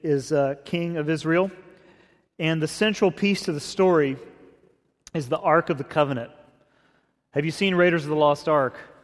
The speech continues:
Okay, so you have some understanding of what this is not, but you have some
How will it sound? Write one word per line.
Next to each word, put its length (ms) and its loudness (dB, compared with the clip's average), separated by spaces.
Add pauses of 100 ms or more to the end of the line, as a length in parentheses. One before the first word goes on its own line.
(720)
Okay, 260 2
so 100 -2
you 140 2
have 160 2
some 260 2
understanding 680 -2
of 120 -2
what 260 -2
this 180 -6
is 100 -14
not, 380 -4
but 100 -4
you 100 -2
have 140 0
some 260 0